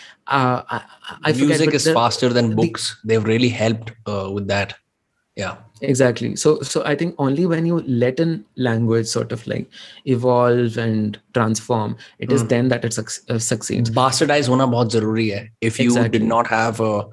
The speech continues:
Speaker 2: like, I think one of the last saviors of Hindi are
Speaker 1: Hmm।
Speaker 2: b-, things like Mirzapur and Gangs of Wasipur,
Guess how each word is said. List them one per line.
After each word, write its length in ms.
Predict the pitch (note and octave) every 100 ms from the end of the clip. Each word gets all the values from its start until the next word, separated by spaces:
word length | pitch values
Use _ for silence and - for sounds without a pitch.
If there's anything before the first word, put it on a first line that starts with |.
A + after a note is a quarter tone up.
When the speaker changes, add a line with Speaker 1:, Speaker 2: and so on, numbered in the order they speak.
| - _ _
Speaker 2:
like, 200 | - A#2 A#2+
I 80 |
think 240 | B2 C#3+ B2
one 180 | B2+ C3+
of 100 | C3
the 80 | C3+
last 360 | A2 B2+ - -
saviors 560 | - B2+ A#2+ D3+ F3
of 80 | D#3
Hindi 440 | B2 B2 C#3+ G#3 - _ _ _
are 240 | A#2+ A#2+ B2
Speaker 1:
Hmm। 80 | B2
Speaker 2:
b-, 180 | A2+ -
things 260 | - C#3+ C3+
like 200 | C#3 B2+ A#2 A#2
Mirzapur 400 | B2 A#2+ C#3+ D3+
and 120 | D#3+
Gangs 280 | A#2+ A#2 A#2
of 80 | A#2
Wasipur, 360 | G#2 A2 G#2+